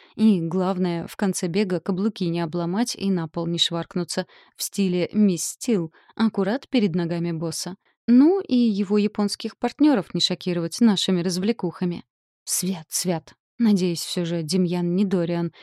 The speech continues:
или Дамиан, как там это в игре звали. Убей, не помню. Тьфу ты,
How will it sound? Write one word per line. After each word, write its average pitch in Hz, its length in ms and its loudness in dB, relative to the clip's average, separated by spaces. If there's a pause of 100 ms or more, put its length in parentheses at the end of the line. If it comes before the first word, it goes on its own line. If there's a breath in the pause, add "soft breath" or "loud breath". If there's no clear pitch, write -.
(100)
или 185 280 0
Дамиан, 190 720 0 (120)
как 220 200 -4
там 175 220 -2
это 170 180 -6
в 180 100 -2
игре 175 280 0
звали. 175 400 -4 (300 soft breath)
Убей, 185 340 4
не 170 160 -2
помню. 175 420 -2 (520)
Тьфу - 320 -8
ты, 160 220 -6